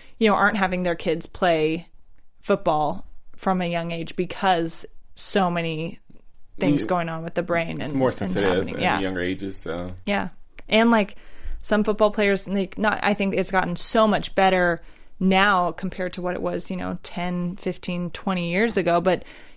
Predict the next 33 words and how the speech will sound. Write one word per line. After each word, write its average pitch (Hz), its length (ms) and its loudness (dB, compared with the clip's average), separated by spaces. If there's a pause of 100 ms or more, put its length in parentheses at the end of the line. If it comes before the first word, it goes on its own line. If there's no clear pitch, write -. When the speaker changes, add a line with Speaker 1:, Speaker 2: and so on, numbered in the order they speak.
Speaker 1:
you 466 80 2
know, 233 140 6
people 277 360 2
who, 233 600 4
there 220 140 4
have 220 140 2
been 226 240 2
several 208 480 0
cases 180 640 -2
or 170 320 0
situations 185 840 2
where 180 300 4 (240)
some 196 180 2
of 196 60 4
these 202 180 4
more 185 220 4
old 185 240 2
school 190 320 2
or 175 60 2
retired 175 520 0
football 208 300 0
players 175 340 -2
have 175 180 -2
been, 175 320 -2 (560)
you - 220 -2
know, 185 140 4
very 185 340 4
depressed 185 640 -2
for - 160 0
a 185 80 2
long 170 260 -2
time 180 460 -2
and 175 340 -4